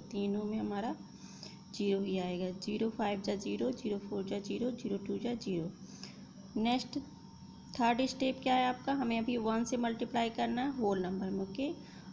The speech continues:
अब third step में हम two space छोड़ देंगे, अब यहाँ से write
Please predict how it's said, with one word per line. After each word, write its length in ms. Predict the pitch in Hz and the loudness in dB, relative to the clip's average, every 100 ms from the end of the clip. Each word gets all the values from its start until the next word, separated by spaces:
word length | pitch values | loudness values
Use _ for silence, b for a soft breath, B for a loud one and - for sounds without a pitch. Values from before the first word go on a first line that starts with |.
| - | -2
अब 180 | 196 - | -2 4
third 260 | 240 233 254 | 4 4 2
step 340 | - 254 254 | 0 0 2
में 100 | 254 254 | 2 2
हम 240 | 262 285 285 - | 4 2 2 2
two 180 | 240 | 2
space 400 | 233 - 226 254 - | 2 0 0 0 0
छोड़ 220 | 208 196 | -2 0
देंगे, 380 | 185 185 190 220 | 0 0 2 0
अब 100 | 240 | 0
यहाँ 260 | 214 202 | 2 2
से 200 | 202 240 285 - B B - | 0 0 0 -2 B B -2
write 220 | 202 196 | 0 0